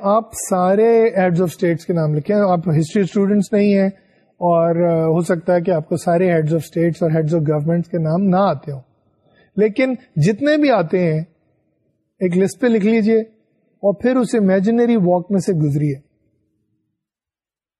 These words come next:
یہ وہ واک ہے، یہ وہ پاتھ ہے جس پہ آپ روز کسی نہ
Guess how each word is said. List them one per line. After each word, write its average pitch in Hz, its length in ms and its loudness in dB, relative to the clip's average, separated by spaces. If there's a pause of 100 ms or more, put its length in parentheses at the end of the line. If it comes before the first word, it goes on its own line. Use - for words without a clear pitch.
(120)
یہ 185 120 0 (100)
وہ 233 80 4 (100)
واک 240 300 0
ہے، 214 160 4 (260)
یہ 170 120 2
وہ 214 120 2 (120)
پاتھ 220 340 0
ہے 214 120 2
جس 185 220 -2
پہ 202 140 -2
آپ 160 160 -2
روز 196 460 2
کسی 208 220 -2
نہ 202 100 2